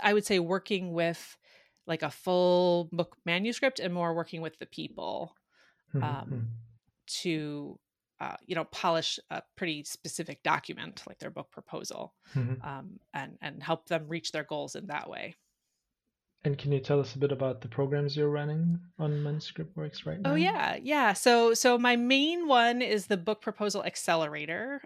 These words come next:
Speaker 1: um, and that is, like, a live, um, it's kind of a course. I think of it more like a program 'cause I don't think of the people in it as students exactly.
Speaker 2: Hmm.
Speaker 1: You know, I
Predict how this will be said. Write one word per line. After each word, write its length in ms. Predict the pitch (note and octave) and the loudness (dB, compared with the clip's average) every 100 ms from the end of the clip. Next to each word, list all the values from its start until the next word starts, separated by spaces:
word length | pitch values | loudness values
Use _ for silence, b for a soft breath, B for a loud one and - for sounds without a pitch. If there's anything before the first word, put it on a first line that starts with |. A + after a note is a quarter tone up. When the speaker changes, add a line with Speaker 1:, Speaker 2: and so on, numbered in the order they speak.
| - | -2
Speaker 1:
um, 220 | F3 E3 | -2 0
and 160 | E3+ | -2
that 260 | E3 F3 E3+ | 4 4 4
is, 180 | D#3+ E3 | 0 -2
like, 120 | E3+ | -2
a 60 | F3 | -2
live, 760 | D#3+ E3+ E3+ E3+ E3+ E3+ - - b b b _ _ _ | 2 4 6 6 4 0 -10 -20 b b b _ _ _
um, 160 | F3+ F3 | -4 -4
it's 100 | G3 | -4
kind 260 | - F4+ F4+ | -4 0 2
of 80 | B3 | 2
a 60 | |
course. 680 | A#3 - G#3 G#3 G3 - - - | 0 2 4 4 2 -2 -2 0
I 180 | G3 | 0
think 220 | G3 A3+ G3 | 0 -6 -6
of 80 | |
it 80 | F3 | -8
more 140 | E3+ D#3+ | -8 -6
like 140 | D3+ | -6
a 40 | D3+ | -8
program 540 | - E3 D#3+ E3 E3+ F3 | -6 -6 -2 0 -2 -4
'cause 120 | - | -4
I 80 | E3 | -2
don't 220 | F3 E3 | -2 -2
think 180 | F3+ F3+ | -6 -2
of 200 | E3 - _ | -4 -6 _
the 60 | E3 | -14
people 280 | - F3 D3+ | -10 -8 -4
in 100 | E3+ | -2
it 140 | D#3+ | -4
as 300 | - D#3 D#3 | -2 -4 -4
students 1000 | - - - E3+ D#3+ F#3 B3+ - - - - A3+ | -8 -8 -6 -4 -2 -2 -4 -6 -6 -6 -8 -6
exactly. 640 | G#3 A3 A3+ - B3 D3 | -2 -2 -2 -2 2 2
Speaker 2:
Hmm. 80 | F3 | 2
Speaker 1:
You 60 | |
know, 120 | F#3 D#3 | -2 0
I 280 | D#3 D#3+ | 0 -2